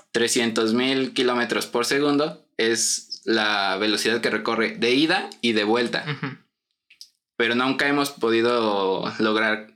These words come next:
Speaker 1: este, saber cuánto es solo de ida. Y la, la teoría dice que tal vez, eh, hay una posibilidad de que las partículas se tarden en las, los fotones, más bien,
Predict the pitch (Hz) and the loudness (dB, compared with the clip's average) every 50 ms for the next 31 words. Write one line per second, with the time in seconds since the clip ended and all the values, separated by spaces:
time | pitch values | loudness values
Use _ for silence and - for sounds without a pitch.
0 | _ _ - 120 104 95 - - - - - 110 110 110 107 110 120 117 110 120 | _ _ -4 -2 -2 -2 -2 -4 -4 -2 -2 0 0 0 0 0 -2 -2 0 0
1 | 123 113 113 110 110 110 - - - 123 117 113 113 113 113 110 123 143 139 120 | 0 2 0 0 -2 -2 -4 -4 -2 0 0 2 2 2 2 2 2 2 2 0
2 | 117 - - - _ _ _ _ _ _ _ _ _ _ _ _ _ _ _ _ | -2 -6 -10 -20 _ _ _ _ _ _ _ _ _ _ _ _ _ _ _ _
3 | _ _ _ - 156 160 165 175 185 - - - - _ _ _ _ - - _ | _ _ _ 0 2 2 4 2 0 -2 -6 -12 -18 _ _ _ _ -20 -20 _
4 | _ _ _ 123 123 123 117 113 107 - - - 120 120 120 117 - 127 123 123 | _ _ _ 0 2 2 2 2 0 -2 -2 0 0 0 0 0 0 0 0 2
5 | 131 135 139 151 139 127 120 113 - 120 117 113 110 107 104 98 92 - - - | 2 2 0 0 0 0 0 0 0 0 0 0 0 0 0 0 0 -2 -4 -8
6 | - - _ _ _ _ - 127 131 131 131 131 135 - - - - - - _ | -12 -20 _ _ _ _ -2 0 0 0 0 0 0 0 0 -2 -4 -6 -8 _
7 | _ _ _ _ _ _ _ _ _ _ _ _ _ - 98 101 101 90 90 - | _ _ _ _ _ _ _ _ _ _ _ _ _ -4 -2 0 0 0 -2 -2
8 | - - - - _ _ - 127 139 147 160 151 - 143 - 117 110 113 113 110 | -6 -10 -16 -20 _ _ -2 0 0 0 0 0 0 -2 0 0 0 2 2 2
9 | 113 123 123 120 113 113 110 101 95 92 90 - - _ _ - - - _ _ | 2 2 0 0 0 0 0 0 0 -2 -2 -6 -12 _ _ -20 -20 -20 _ _
10 | - 107 110 110 110 117 117 117 - 117 110 143 139 131 135 - 110 110 113 127 | -4 -4 -4 -2 -2 -2 -2 -2 -2 -2 0 0 0 0 0 -2 -4 -2 0 0
11 | 131 135 135 156 170 196 - - - _ _ _ - 113 113 110 107 104 101 98 | 0 0 0 0 -2 -2 -6 -8 -18 _ _ _ -6 -2 -2 0 0 -2 -2 -4
12 | 101 90 117 120 123 120 117 - - - 117 117 123 120 - 127 120 117 135 135 | -2 -2 0 0 0 0 -2 -4 -4 -4 -2 -2 -2 0 0 -2 -2 -2 -2 -2
13 | 139 156 - - - - - 113 113 120 117 - | -2 -2 -4 -6 -8 -8 -6 -4 -2 -4 -4 -6